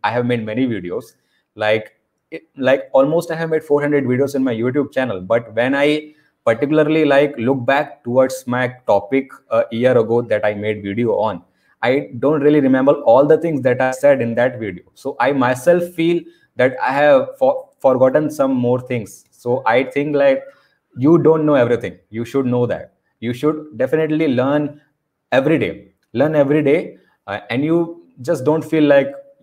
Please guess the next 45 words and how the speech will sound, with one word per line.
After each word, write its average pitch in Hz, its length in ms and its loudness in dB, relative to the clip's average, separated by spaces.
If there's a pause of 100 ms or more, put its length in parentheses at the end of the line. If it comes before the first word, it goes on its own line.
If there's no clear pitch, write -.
(220)
it 120 100 -4
is 123 180 -6
enough. 107 420 -6 (140)
Nothing 131 400 -2
is 135 120 0
enough. 139 320 0
It 123 100 -2
is 117 120 -4
never 117 240 2
enough. 87 240 -8
You 113 80 -6
need 123 160 -4
to 131 80 -2
keep 131 240 -2
learning. 131 460 -2 (100)
You 113 80 -4
need 131 120 -2
to 151 60 -2
stay 160 180 0
updated, 135 520 2
because 107 500 -2 (300)
every 139 260 2
day 165 300 2 (260)
new 131 180 0
type 151 180 2
of 147 80 0
attacks, 135 440 0
new 110 220 -6
type 123 180 0
of 123 200 0 (520)
bugs 120 400 0
are 104 160 -2
being 107 200 -6
reported. 104 600 -4
So - 120 -8
you 101 120 -10
need 123 240 -4
to 123 100 -2
be 123 200 0
aware. 110 300 2
You 104 140 -4
need 117 200 -4
to 117 80 -6
be 113 360 -4 (320)
regular. 131 680 4